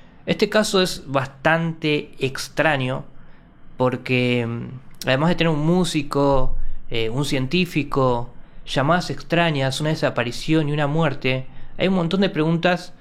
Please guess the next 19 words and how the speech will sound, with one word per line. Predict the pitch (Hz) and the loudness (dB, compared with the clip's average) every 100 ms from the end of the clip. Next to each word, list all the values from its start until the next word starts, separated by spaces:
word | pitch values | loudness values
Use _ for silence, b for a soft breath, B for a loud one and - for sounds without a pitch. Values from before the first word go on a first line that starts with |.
| b b - | b b -2
que | 135 | 2
aún | 151 202 208 - | 4 2 0 -4
en | 143 135 | 0 2
la | 131 | 4
versión | 127 123 - 165 202 | 2 -2 -2 0 2
oficial | 185 127 135 165 | 0 -4 0 2
de | 160 | 2
los | 127 165 | 2 -2
hechos | 170 202 202 - - - - - | -2 -4 -4 -8 -16 -18 -12 -4
todavía | 120 120 139 151 | 0 2 2 0
no | 127 123 | 0 0
están | 131 - 131 131 | -2 0 -2 -2
contestadas. | 113 107 - - 110 - - - - - B B B B B B | -4 -6 -4 -2 -2 -6 -14 -14 -12 -6 B B B B B B
Así | - 123 147 | -8 -2 2
que, | 156 151 | 4 4
bueno, | 143 139 117 | 2 0 0
voy | 143 | -2
a | |
iniciar | 131 156 147 139 | -2 0 0 0